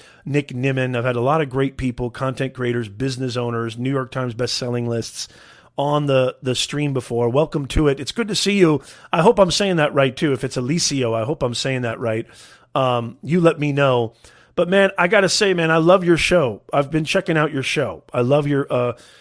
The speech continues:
content creators on the come up. I love that show, and I think you're doing fantastic, man. It's good to see you. Thank you for being here. Make sure you hit that like button as you come on in and share this out because y'all know,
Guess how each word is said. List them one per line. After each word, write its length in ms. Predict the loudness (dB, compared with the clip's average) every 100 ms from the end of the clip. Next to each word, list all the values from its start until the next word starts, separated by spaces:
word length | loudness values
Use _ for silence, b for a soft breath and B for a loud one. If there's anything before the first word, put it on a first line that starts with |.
| B
content 400 | -6 -4 -2 -4
creators 340 | -2 0 2 0
on 120 | -2
the 80 | -2
come 240 | -2 0
up. 220 | -2 -4 _ B B B B 2
I 100 | 4
love 280 | 6 6
that 200 | 4 0 -2
show, 360 | -2 -2 -4 -4
and 100 | -4
I 80 | -4
think 260 | -4 -6
you're 100 | -6
doing 240 | -4 -6 -6
fantastic, 640 | -8 -6 -6 -6 -8 -10
man. 180 | -8 -8
It's 80 | -6
good 160 | -6 -4
to 60 |
see 140 | -6 -6
you. 240 | -6 -12 _
Thank 180 | -4 -2
you 80 | -4
for 80 | -4
being 300 | -2 -2 -2
here. 160 | -2
Make 160 | -2 0
sure 140 | 0
you 120 | 2
hit 160 | 2 2
that 160 | 0 2
like 340 | 4 2 2
button 240 | -4 -4
as 140 | -6 -6
you 60 |
come 260 | -6 -6 -4
on 180 | -4 -6 _
in 480 | -4 -2 -2 -6 -8 b b b b b b b b _ -16 -8
and 140 | -6 -2
share 200 | -2 0
this 220 | 0 0
out 180 | -2 -2
because 240 | -4 0
y'all 220 | 2 2
know, 440 | 0 -2 -2 -4